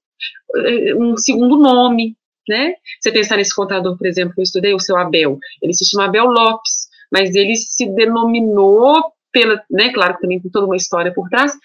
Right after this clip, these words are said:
como Abel Tareco. Então, só que aí também é muito interessante, porque o Abel Tareco foi o nome artístico dele, de certa maneira, porque esse contador é um contador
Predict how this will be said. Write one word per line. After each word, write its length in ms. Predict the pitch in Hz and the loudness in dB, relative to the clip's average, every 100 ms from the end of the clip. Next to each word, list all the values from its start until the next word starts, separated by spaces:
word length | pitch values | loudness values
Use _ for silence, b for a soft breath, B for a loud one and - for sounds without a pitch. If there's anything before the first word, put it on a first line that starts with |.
| B | B
como 160 | - 226 | -6 -2
Abel 320 | - 196 233 - | -2 0 0 2
Tareco. 640 | 302 302 254 262 - - _ _ _ _ | 2 4 2 0 -8 -10 _ _ _ _
Então, 300 | - 180 202 226 B B | -6 -4 -4 -6 B B
só 180 | - 254 | 0 2
que 100 | 269 | 2
aí 80 | 285 | 0
também 180 | 294 302 | 2 2
é 40 | |
muito 200 | 311 330 | 2 2
interessante, 500 | 320 359 392 381 277 | 0 2 2 0 0
porque 200 | 269 269 | -2 0
o 100 | 247 | 0
Abel 280 | 233 220 220 | 0 -2 -4
Tareco 320 | 220 196 196 | -2 -4 -4
foi 120 | - | -2
o 60 | 214 | 0
nome 200 | 208 208 | 0 2
artístico 960 | 196 - - - 269 359 - - - 185 | 0 -2 -2 2 2 2 2 -2 -4 -2
dele, 220 | 180 180 | -2 -4
de 100 | 180 | -6
certa 300 | 170 175 185 | -8 -6 -6
maneira, 500 | 165 160 156 220 330 _ _ _ | -4 -2 -2 -2 -6 _ _ _
porque 220 | 180 208 190 175 - | -10 -4 -2 -2 -4
esse 140 | 180 | -6
contador 340 | - 180 185 254 | -6 -4 -2 0
é 60 | |
um 60 | 311 | 0
contador 520 | 302 269 240 302 339 | -2 -2 0 2 2